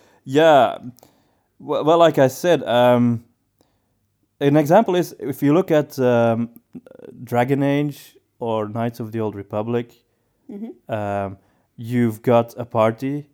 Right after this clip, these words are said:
Speaker 1: you
Speaker 2: Mm-hmm.
Speaker 1: control different characters, and you can sort of switch to the different perspectives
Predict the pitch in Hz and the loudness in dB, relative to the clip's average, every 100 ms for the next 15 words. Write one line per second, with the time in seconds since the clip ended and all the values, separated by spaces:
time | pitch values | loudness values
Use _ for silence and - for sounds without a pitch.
0 | - 123 107 117 117 120 113 120 120 113 | -14 -12 -8 -10 -6 -4 -2 -4 -8 -10
1 | 107 - _ 110 110 117 120 143 156 - | -10 -14 _ -6 -4 -6 -8 -12 -12 -20
2 | _ _ _ _ _ _ 117 123 123 127 | _ _ _ _ _ _ -2 0 0 0
3 | 120 - 123 117 117 - - - 139 143 | -2 -2 0 0 -2 -4 -16 -2 -2 -2
4 | - - _ 127 120 113 107 131 135 127 | -8 -20 _ -6 -4 -4 -2 -4 -2 -6
5 | 123 117 - 123 120 - 127 123 - | -6 -10 -6 -4 -4 -4 -4 -4 -14